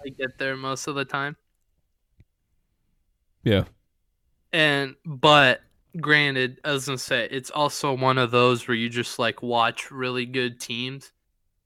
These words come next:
Speaker 1: and you're just like, "Man, they got dudes on their team." <laughs> Like, they got dudes, if you know what I mean. Um,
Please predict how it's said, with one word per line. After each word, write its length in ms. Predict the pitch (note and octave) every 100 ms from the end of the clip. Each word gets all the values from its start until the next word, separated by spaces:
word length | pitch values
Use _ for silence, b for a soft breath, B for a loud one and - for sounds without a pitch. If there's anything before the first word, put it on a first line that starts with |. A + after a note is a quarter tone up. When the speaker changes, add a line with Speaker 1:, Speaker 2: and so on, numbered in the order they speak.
| _
Speaker 1:
and 80 | B2+
you're 100 | B2+
just 120 | B2 -
like, 260 | A2+ -
"Man, 380 | B2 A#2+ A#2+ G2 _ - _ _ _ _ _ _ _ _ _ _ _ _
they 160 | B2 D3
got 260 | C3+ G2+
dudes 340 | A#2+ C3 B2 B2
on 140 | G#2+
their 140 | G2
team." 160 | F#2+ -
<laughs> 720 | _ _ _ _ _ _ - -
Like, 140 | -
they 180 | C#3 C#3+
got 460 | B2 G#2+ A2 A#2
dudes, 520 | G#2+ A#2 C3 C3+ C3 B2+ _ _ A2+
if 220 | A#2 G#2+ B2
you 60 |
know 140 | A2 A2
what 140 | G#2
I 60 | G2+
mean. 200 | F#2+ F#2 _ _ _ _ _ _ -
Um, 380 | A#2 G#2+ G#2